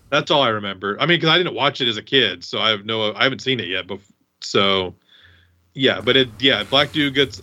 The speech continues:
uh, electric chaired and comes back and kills people with electric powers for some goddamn reason. Probably because he was,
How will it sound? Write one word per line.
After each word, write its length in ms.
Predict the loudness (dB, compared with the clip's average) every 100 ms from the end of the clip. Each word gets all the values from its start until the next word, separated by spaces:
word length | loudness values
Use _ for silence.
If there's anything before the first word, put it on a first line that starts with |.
| -4
uh, 240 | 0 0
electric 360 | -2 -6 -6 -6
chaired 500 | -2 2 2 0 -4
and 180 | -10 -8
comes 240 | -10 -4
back 300 | 0 2 0
and 180 | -8 -6
kills 300 | -2 0 0
people 300 | -2 -2 -2
with 80 | -2
electric 320 | -2 -4 -4
powers 300 | -2 0 -2
for 100 | -6
some 200 | -4 -4
goddamn 440 | 0 0 0 -2
reason. 340 | -2 -6 -8 -10
Probably 300 | -4 0 0
because 380 | 0 -2 -2 0
he 120 | 0
was, 380 | 2 0 -2